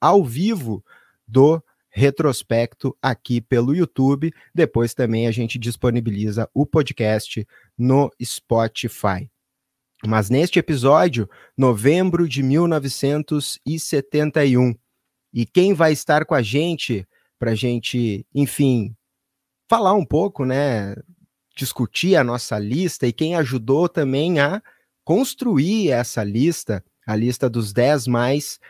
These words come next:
entre os discos lançados em novembro de mil novecentos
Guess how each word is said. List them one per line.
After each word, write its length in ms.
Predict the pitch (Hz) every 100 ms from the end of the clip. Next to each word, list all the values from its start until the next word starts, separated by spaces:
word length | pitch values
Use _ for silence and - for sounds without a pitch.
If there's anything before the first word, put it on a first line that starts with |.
| _ -
entre 400 | 127 139 139 143
os 160 | 107
discos 400 | 110 123 - 120
lançados 840 | 123 120 - 117 113 123 120 - - - _ -
em 300 | 156 170 160
novembro 640 | 139 110 127 139 135 127
de 120 | 117
mil 140 | 120
novecentos 800 | 131 120 - 120 123 120 127 -